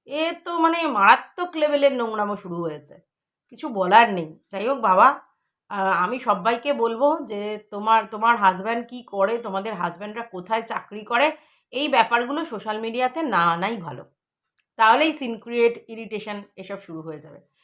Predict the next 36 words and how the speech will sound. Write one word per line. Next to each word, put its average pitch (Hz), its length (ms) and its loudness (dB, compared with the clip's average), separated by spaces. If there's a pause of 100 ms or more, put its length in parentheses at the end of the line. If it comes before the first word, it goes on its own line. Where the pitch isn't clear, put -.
(200)
যাই 277 100 -2
হোক, 285 80 -2
এটুকুনি 269 360 -4
বলার 240 380 4
ছিল। 277 240 -6
আমি 269 240 4
জানি 208 260 -6
না 262 220 2
ভিডিওটায় 208 640 -4 (480)
তোমরা 190 260 -6
সহমত 196 380 -4
পোষণ 208 360 -16
করবে 214 300 -10
কি 220 120 -16
না, 233 160 -10 (640)
but, 208 260 0
আহ, 196 460 4 (160)
আমার 254 220 4
মতে 247 400 -2 (560)
এত 202 220 -8
রিস্ক 240 440 -4
নিয়ে 269 160 -4
কাজ 190 240 -12
করাটা 214 340 -2
ঠিক 226 280 -12
নয়। 247 120 -4
মেন্টাল 208 360 -8
প্রেশার 202 460 -8
হয়, 214 300 -2
ফ্যামিলির 196 400 -6
লো-, 185 240 -8
লোকের 185 280 -10
জন্য 190 260 -10
প্রবলেম 190 480 -8
হয়। 233 160 -8 (440)
আর 165 560 4